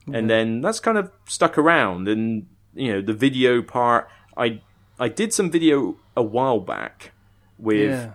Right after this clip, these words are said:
Speaker 1: In the Flat, but I found that, I mean, I look back on it now and I just think, "Oh my God, that was amateurish." I d-, I don't know whether it's me trying to be a perfectionist or not, because I see some people doing it with far better quality or far better,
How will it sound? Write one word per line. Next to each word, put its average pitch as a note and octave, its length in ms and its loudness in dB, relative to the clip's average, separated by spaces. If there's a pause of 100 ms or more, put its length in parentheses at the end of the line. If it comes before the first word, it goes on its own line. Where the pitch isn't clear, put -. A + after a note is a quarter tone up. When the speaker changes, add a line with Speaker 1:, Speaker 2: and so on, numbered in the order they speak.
(120)
Speaker 1:
In A2+ 160 -4
the G2+ 80 -4
Flat, - 540 -2
but A2 100 -2
I A#2 80 2
found D#3 280 0
that, - 320 -6 (120)
I - 60 -12
mean, A2 340 -4
I A2 120 -2
look A#2+ 180 -2
back A2+ 220 0
on G2 80 -8
it F#2+ 100 -10
now A2 240 0
and F2+ 100 -6
I F#2 60 -6
just G2 160 -12
think, G2+ 160 -10
"Oh A#2 80 -8
my F2 140 -10
God, F#2+ 240 -6
that G2 100 -6
was - 160 -12
amateurish." F#2+ 640 -6 (540)
I A2+ 80 -2
d-, A#2+ 120 -2
I B2+ 60 -2
don't B2+ 140 -2
know B2+ 80 2
whether A#2+ 180 4
it's F2+ 140 -4
me A2+ 160 -2
trying A2 180 -2
to G2+ 60 -4
be G#2 100 0
a F#2+ 40 0
perfectionist G2+ 680 -6
or F2+ 100 -4
not, F2+ 300 -6
because G2 260 -8
I F#2 60 -6
see G2 540 -4 (100)
some G2+ 320 -4
people F#2 540 -6 (120)
doing G2+ 220 -2
it G2 160 -8
with F#2+ 340 -6
far G#2+ 360 0
better A2 260 -4
quality G2 520 -4
or F#2 140 -6
far F#2+ 220 -2
better, F#2 420 -4